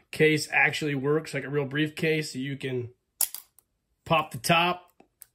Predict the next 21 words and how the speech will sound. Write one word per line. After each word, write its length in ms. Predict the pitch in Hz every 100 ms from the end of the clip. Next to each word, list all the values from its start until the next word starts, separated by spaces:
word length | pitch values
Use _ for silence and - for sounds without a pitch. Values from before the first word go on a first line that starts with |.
| _ _ -
and 160 | 131 120
inside 920 | 143 147 143 147 135 131 127 127 123 - _ _ _ _ _ -
is 240 | 135 120
this 320 | - 127 113 - -
awesome 720 | 147 143 139 151 143 139 143 - _ _ - _ _ _ _ -
wildlife 880 | 123 139 143 151 143 147 147 147 -
wound 460 | 143 139 143 147 143
sealant 520 | - - 156 143 139 117
gun. 360 | 139 135 127 - - - -
This 480 | 123 151 170 175 -
is 260 | 143 127 -
super 380 | 160 151 143
cool. 480 | 135 - 156 143 127
So 500 | 120 - 135 131 131 - _ - - - - - - -
the 120 | 135
idea 460 | 139 147 147 147 147
is 140 | 139
when 140 | 139
you 140 | 131 131
take 380 | - 147 131 -
down 460 | 143 143 143 135